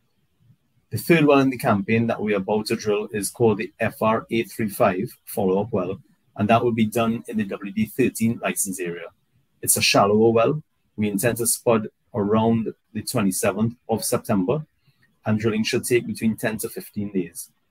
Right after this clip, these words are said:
Once we've completed that well, the plan is to stop, um, drilling with that particular rig and move to a rig with more capacity that allows us to drill deeper and drill more complex wells in preparation for the horizontal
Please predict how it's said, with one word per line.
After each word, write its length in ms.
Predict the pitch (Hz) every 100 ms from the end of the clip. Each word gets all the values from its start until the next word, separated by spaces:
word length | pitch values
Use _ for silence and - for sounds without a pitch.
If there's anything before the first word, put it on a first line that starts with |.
| _ _ _
Once 200 | 120 117
we've 140 | 131
completed 500 | - 139 - 120 131
that 200 | 131 127
well, 260 | 110 92 95 - _ _ _
the 60 | 117
plan 340 | - 127 120
is 300 | 117 107 104 -
to 100 | 107
stop, 460 | - - - 123 - _ _ _ _ _
um, 300 | 117 98 92
drilling 240 | 98 104 110
with 180 | 107
that 240 | - 113 -
particular 460 | 135 - - 107
rig 240 | 107 95 87 _ _ _ -
and 120 | 107
move 280 | 113 127 123
to 140 | -
a 40 | 113
rig 220 | 107 104
with 120 | 101
more 480 | 117 113 120 117 - -
capacity 680 | 139 110 87 92 - 98 - _
that 140 | - 98
allows 340 | 98 95 92
us 140 | 107
to 100 | -
drill 240 | 98 110 113
deeper 400 | 101 95 104 95 - _ _ _
and 200 | 113 104
drill 180 | 113 113
more 180 | 107 110
complex 540 | 120 87 101 98 -
wells 280 | 101 90 -
in 200 | 113 98
preparation 560 | 113 - 95 90 113
for 80 | 104
the 100 | 107
horizontal 680 | 104 92 87 87 90 101 95